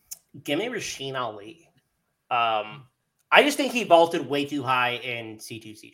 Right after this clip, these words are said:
drafts. Um, you know, he's a guy that I, like, not to brag, but, like,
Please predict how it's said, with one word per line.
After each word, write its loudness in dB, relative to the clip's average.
drafts. -20
Um, -4
you -4
know, 0
he's 6
a 0
guy 8
that 2
I, 6
like, -14
not 2
to -4
brag, 6
but, -6
like, -8